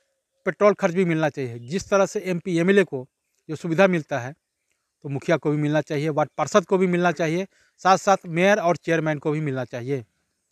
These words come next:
जब कानून एक है, संविधान एक है, फिर अधिकारों में भेदभाव क्यों? बड़े भाई को दे रहे हैं, मंझले भाई को दे रहे हैं और छोटे भाई की जब बारी आती है, तो कहते हैं कि आप जनसेवक हैं।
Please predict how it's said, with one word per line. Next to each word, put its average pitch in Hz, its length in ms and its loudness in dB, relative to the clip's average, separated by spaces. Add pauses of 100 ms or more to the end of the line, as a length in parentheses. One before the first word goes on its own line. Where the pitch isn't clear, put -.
(420)
जब 143 160 -4
कानून 190 340 4
एक 190 200 4
है, 185 280 -8 (320)
संविधान 175 460 2
एक 165 180 -4
है, 165 120 -8 (300)
फिर 180 120 -2
अधिकारों 156 420 2
में 156 120 -2
भेदभाव 131 320 -6
क्यों? 117 240 -12 (1040)
बड़े 175 200 6
भाई 170 180 6
को 175 140 -2
दे 170 140 2
रहे 165 120 0
हैं, 180 160 -8 (240)
मंझले 185 280 0
भाई 160 180 2
को 175 120 -4
दे 165 160 0
रहे 151 100 -2
हैं 165 120 -6 (340)
और 151 60 -10
छोटे 180 320 -2
भाई 175 220 2
की 175 140 -8
जब 160 140 0
बारी 170 240 4
आती 165 260 0
है, 151 140 -10 (320)
तो 165 80 -8
कहते 175 340 -2
हैं 175 120 0
कि - 120 -6
आप 156 120 0
जनसेवक 147 500 -2
हैं। 110 200 -16